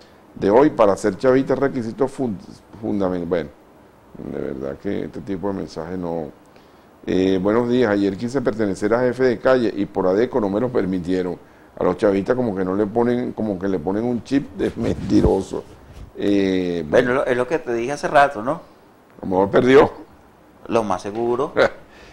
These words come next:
Speaker 1: Mira,
Speaker 2: Si
Speaker 1: David.
Speaker 2: no tiene el apoyo de los vecinos, no va a ser jefe de comunidad o jefe de calle. Esa es
Speaker 1: Mira,
Speaker 2: la realidad.
Speaker 1: David, ¿cómo evalúas la gestión del ciudadano alcalde del municipio de Los Alias, donde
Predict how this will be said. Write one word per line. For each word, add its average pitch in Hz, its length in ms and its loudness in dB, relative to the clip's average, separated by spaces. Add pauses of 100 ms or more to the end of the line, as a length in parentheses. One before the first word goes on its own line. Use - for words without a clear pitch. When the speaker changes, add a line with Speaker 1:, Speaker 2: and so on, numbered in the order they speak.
(160)
Speaker 1:
Mira, 117 440 6
Speaker 2:
Si 107 60 4
Speaker 1:
David. - 120 8
Speaker 2:
no 139 160 6
tiene 151 220 4
el 202 80 8
apoyo 190 260 4
de 202 60 4
los 220 120 6
vecinos, 202 400 2
no 233 140 4
va 185 80 8
a - 20 6
ser 160 160 -2
jefe 151 260 0
de 147 100 -2
comunidad 139 500 4
o 196 80 4
jefe 147 220 0
de 127 100 -2
calle. 156 300 4
Esa - 220 -10
es 98 40 2
Speaker 1:
Mira, 101 120 4
Speaker 2:
la 196 100 8
realidad. 208 520 6
Speaker 1:
David, 113 380 4
¿cómo 127 220 4
evalúas 135 420 6
la 120 180 4
gestión 104 440 0
del 110 340 0
ciudadano 92 500 0
alcalde 95 460 0
del 98 120 0
municipio 87 480 -6
de 98 60 0
Los 90 200 -4
Alias, 90 340 2
donde 71 300 -12